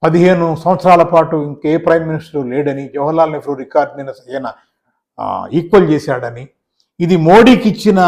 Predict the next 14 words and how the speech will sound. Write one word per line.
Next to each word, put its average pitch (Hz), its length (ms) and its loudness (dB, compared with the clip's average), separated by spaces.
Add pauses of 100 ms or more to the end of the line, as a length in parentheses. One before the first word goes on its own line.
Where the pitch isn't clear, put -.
(300)
ఒక 139 140 -6
వర్డిక్ట్ 143 420 -2
గాను 143 440 -6 (220)
మాట్లాడితే 131 800 -6
అంతకంటే 120 480 -16
తప్పు - 320 -20
లేదు. 98 240 -20 (1000)
ఈ 135 80 -4 (100)
ఎన్నికలని 160 500 -2
మనం 123 280 -12
రీడ్ 156 340 -2
చేసినప్పుడు 135 640 -8 (360)
చాలా 117 160 -6
స్పష్టంగా 190 920 -4